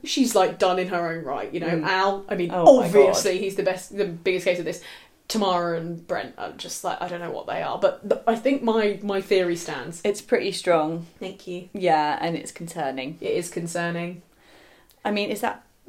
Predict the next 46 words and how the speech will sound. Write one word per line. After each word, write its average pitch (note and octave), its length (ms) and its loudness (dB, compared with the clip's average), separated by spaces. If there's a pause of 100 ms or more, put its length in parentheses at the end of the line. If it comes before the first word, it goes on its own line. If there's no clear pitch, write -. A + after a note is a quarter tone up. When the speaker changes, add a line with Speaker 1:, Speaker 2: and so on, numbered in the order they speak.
(420)
Speaker 2:
is G#3+ 120 -10
that A#3 180 -2
fun A#3+ 320 0
for B3 80 -10
them? C4 180 2
I A3 140 4
also B3 260 4
think A3+ 220 -2
that's, F3 180 -4
like, F#3 180 -4
sold F#3+ 540 2
to - 340 -6
women E3+ 280 -2
as D#3 140 -4
something D#3 260 -8
that D3+ 140 -8
they D#3 100 -2
should D#3 220 -8
want. D#3+ 260 0
It's, - 180 -12
like, - 320 -4 (840)
a, D#3+ 400 0
obviously E3 260 -4
a D3 40 -2
project E3+ 760 -2
that - 240 -6 (340)
they D#3 180 0
can D#3 260 -6
succeed D#3 600 -6
in, C#3 400 -6 (180)
but - 140 -10
it's - 300 -10
just, - 260 -10
like, G#3+ 260 -6 (800)
Speaker 1:
But - 320 -6
then B3+ 80 2
Speaker 2:
just C4+ 100 6
Speaker 1:
you C4 60 4
never C4 120 4
Speaker 2:
because C#4 180 8
you C4+ 100 10
Speaker 1:
do. B3+ 40 10
Speaker 2:
understand A3 760 4
why F#3 240 0
they're E3+ 160 -2
shit - 440 -6